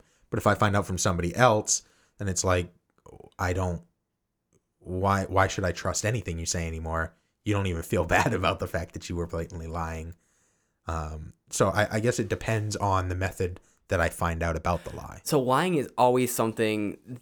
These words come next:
Speaker 2: that needs to be addressed, but if the person addresses, addresses it themselves, it kinda softens the blow,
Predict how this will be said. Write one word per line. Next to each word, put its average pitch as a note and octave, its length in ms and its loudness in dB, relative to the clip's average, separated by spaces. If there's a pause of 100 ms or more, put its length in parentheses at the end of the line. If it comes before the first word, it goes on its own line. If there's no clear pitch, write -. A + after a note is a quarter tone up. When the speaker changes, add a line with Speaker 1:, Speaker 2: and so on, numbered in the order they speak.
Speaker 2:
that G#2 260 0
needs A2 220 -4
to A2 80 -10
be A2 140 0
addressed, F#2+ 640 -4 (160)
but A#2 220 -2
if G#2+ 60 -12
the A2 60 -6
person C3+ 300 0
addresses, G#2+ 460 0 (340)
addresses A#2 300 0
it - 60 -16
themselves, F#2+ 600 0
it - 100 -10
kinda G#2+ 260 2
softens C3+ 440 2
the D3+ 60 0
blow, E3+ 380 -2